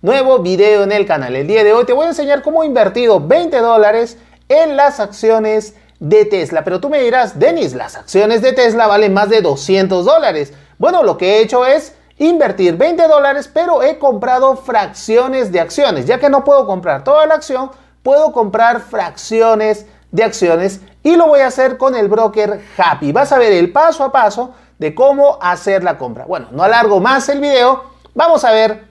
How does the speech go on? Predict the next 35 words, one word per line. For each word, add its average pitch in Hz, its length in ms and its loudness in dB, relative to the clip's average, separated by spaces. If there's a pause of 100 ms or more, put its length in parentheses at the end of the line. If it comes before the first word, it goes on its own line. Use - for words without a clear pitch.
cómo 320 320 2
hice 220 480 0
esa 277 340 0
compra 190 560 0
de 190 180 0
Tesla. - 360 -12 (880)
Muy 254 160 -2
bien, 175 160 -2
estoy 226 280 -2
en 233 120 -2
la 165 380 0
plataforma 175 560 -4
de 139 200 -4
Happy. 185 560 -4
Bueno, 110 220 -8
para 113 180 -6
comprar 147 380 -4
la 151 140 -2
fracción 160 560 -4
de 180 60 0
acción 165 440 -4
tengo 143 320 -2
que 135 80 -2
tener 127 440 -4 (260)
saldo 170 680 -2
para 131 400 -4 (380)
poder 120 320 -2
comprar, 101 400 -6
no 139 160 -4
tengo 170 240 0
que 143 100 -4
tener 135 320 -6
poder 117 340 0
de 117 140 -6
compra. 95 380 -14